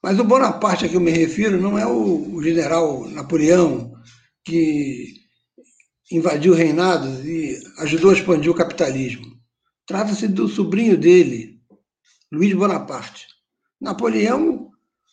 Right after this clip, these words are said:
foi um general vitorioso que só perdeu a, a guerra contra a, a, a Rússia por, por causa do, do famoso general inverno,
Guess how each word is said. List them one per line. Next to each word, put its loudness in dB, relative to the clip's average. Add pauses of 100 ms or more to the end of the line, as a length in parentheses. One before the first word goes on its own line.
(100)
foi -4
um -2
general -2
vitorioso 2 (140)
que -12
só -2
perdeu -2 (640)
a, -8
a -4
guerra 2
contra 4
a, -4 (1160)
a, -6 (240)
a -6
Rússia 2 (1040)
por, -4
por 0
causa 4
do, 6
do -2
famoso 2
general 2
inverno, 0